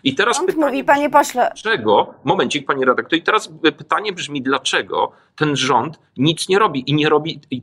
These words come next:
Speaker 1: i to jest pe-, z premedytacy-, z premedytacją działania, bo za chwilę, za chwilę będą producenci porzeczki, wiśni, jabłek i tak można wymieniać wszystkich kolejnych, którzy,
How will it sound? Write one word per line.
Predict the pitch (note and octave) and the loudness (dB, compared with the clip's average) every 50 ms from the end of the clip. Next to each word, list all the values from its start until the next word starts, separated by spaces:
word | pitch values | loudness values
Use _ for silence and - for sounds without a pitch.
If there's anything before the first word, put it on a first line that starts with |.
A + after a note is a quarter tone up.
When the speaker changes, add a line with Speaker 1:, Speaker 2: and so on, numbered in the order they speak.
| - | -10
Speaker 1:
i | - - | -4 2
to | E3+ C#3+ | 2 2
jest | D3 C3 - - - | 2 2 -4 -6 -8
pe-, | - | -8
z | - - | -6 -4
premedytacy-, | - D#3+ E3+ F3+ F#3 A#3 A#3 - - G#3 E3+ D3 - - B2 | -4 -4 -4 -2 -2 -4 -4 0 0 2 2 2 0 -2 -4
z | - | -4
premedytacją | - - D#3 D3+ E3 D#3+ F3 F#3+ - A#3+ A#3+ - F3 C#3+ | -2 -2 0 0 -2 -2 -4 -2 -4 -4 0 0 0 2
działania, | D3 C3+ B2 A#2+ A#2 A#2 | 4 4 4 4 2 -2
bo | A2 C3+ | -4 0
za | C#3 D#3+ D3 | 0 0 0
chwilę, | - - - G3+ F3 B2 F#2+ F2 F#2 A#2 - - _ _ _ _ _ _ | -2 -4 -4 -2 0 0 2 2 0 -2 -2 -6 _ _ _ _ _ _
za | B2 D3 | -2 -2
chwilę | C#3+ - G#3+ G#3+ G#3 | -2 0 -2 -2 0
będą | F3+ F3+ E3 D#3+ D#3 | 0 0 0 0 0
producenci | D#3+ E3+ D3+ C#3 D3 C#3 - - D#3+ D#3+ D#3 - - - | 0 2 0 0 0 -2 -2 -2 -4 -2 -4 -6 -8 -2
porzeczki, | - C#3+ B2+ - B2+ - - - - - G2+ A2+ C#3+ F3 - - _ _ _ _ | 0 0 2 2 2 0 0 -6 -4 -2 -2 0 0 -2 -6 -14 _ _ _ _
wiśni, | F#2 F2+ F#2+ B2 C#3 C3 - - - - A#2 G#2+ G#2 A#2 C3+ D#3 D#3 - _ _ _ | -12 -4 0 2 2 4 4 2 0 0 -2 0 0 0 0 -2 -4 -10 _ _ _
jabłek | G#2+ A2+ B2+ D3+ C#3 B2 G#2+ G#2 G#2 A2+ C3 - - - _ _ | -2 0 2 2 2 0 0 2 2 2 2 2 -4 -12 _ _
i | - D3 | -8 -4
tak | C#3+ F3 - - | -4 -4 -4 -2
można | F#3 F3 F#3 F#3 | -4 -2 -2 2
wymieniać | F3+ G3 F#3 F3+ F3 F#3 F#3 F3 - | 2 2 2 2 0 0 0 -2 -4
wszystkich | - - - - - - G3 G3+ - - - A#3+ - - | -6 -6 -4 -2 2 4 2 2 2 -4 -4 -4 -4 -4
kolejnych, | - - D3+ C#3+ C3 C3+ C#3+ D#3 F3+ G3 F#3+ _ _ _ | 0 2 2 4 4 0 0 -2 -4 -6 -6 _ _ _
którzy, | - - D#3 D3 C#3+ D3 | -6 -4 -2 -2 -2 -2